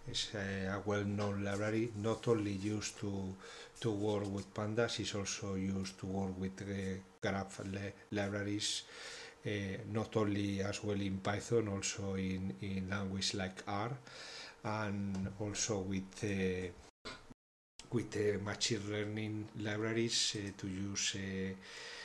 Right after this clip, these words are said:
uh, to do, uh, machine learning training, and with all others, uh,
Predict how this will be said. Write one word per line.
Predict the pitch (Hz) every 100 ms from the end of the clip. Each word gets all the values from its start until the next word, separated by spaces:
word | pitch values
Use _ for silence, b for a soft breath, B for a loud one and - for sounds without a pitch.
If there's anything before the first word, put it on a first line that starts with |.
| B B 120
uh, | 104 101 101 98 98 -
to | 107
do, | 104 104 104 98 95 - -
uh, | 101 98
machine | 95 - 110
learning | 104 98 98
training, | 95 110 107 107 110 110 107
and | 101 95
with | 98 -
all | 104 101 - 107
others, | 98 98 95 - -
uh, | 117 101